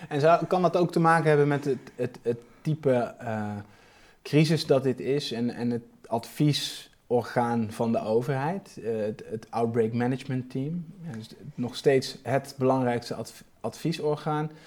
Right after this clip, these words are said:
Daar zitten vooral virologen, epidemi-, epidemiologen,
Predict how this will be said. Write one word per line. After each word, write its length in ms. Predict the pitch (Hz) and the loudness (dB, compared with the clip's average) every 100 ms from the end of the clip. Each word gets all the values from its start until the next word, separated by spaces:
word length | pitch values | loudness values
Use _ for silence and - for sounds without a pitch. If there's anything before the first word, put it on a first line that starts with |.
| - - - | -20 -20 -2
Daar 160 | 127 | 0
zitten 240 | 127 135 117 | 2 -2 -2
vooral 520 | 131 123 123 117 - - _ | 2 6 6 6 0 -12 _
virologen, 680 | - 131 120 123 123 117 120 | -4 0 2 4 4 2 0
epidemi-, 540 | 120 127 117 120 120 - | -2 -2 0 0 0 -4
epidemiologen, 1080 | 120 120 123 123 120 117 120 120 117 113 | -6 0 2 2 2 4 4 2 0 -6